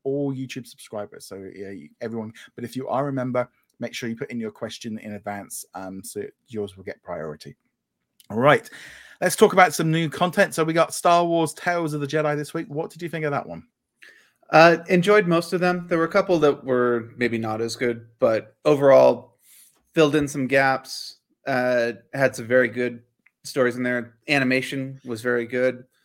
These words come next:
Speaker 2: I like the format. I hope they do more of these. Uh, there's not too much else to tell without going into spoiler territory.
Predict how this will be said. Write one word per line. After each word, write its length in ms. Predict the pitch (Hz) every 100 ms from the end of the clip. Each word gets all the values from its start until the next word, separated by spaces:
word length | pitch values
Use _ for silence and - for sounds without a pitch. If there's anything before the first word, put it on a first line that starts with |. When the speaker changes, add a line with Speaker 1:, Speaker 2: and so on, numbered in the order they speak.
| _ _ _ _ _ _ _ -
Speaker 2:
I 80 | 135
like 240 | 135 -
the 60 | -
format. 560 | 147 151 185 202 202 _
I 120 | 143 139
hope 160 | 151
they 100 | 151
do 140 | 143 139
more 240 | 139 170
of 80 | 107
these. 280 | 107 104 -
Uh, 200 | 123 120
there's 200 | 120 127
not 280 | 143 131 -
too 120 | -
much 220 | 156 135 151
else 220 | - -
to 120 | -
tell 300 | - - 135 -
without 380 | 113 127 120 - - -
going 300 | 139 139 139
into 160 | 135 117
spoiler 340 | - 139 113
territory. 480 | 104 90 90 110 107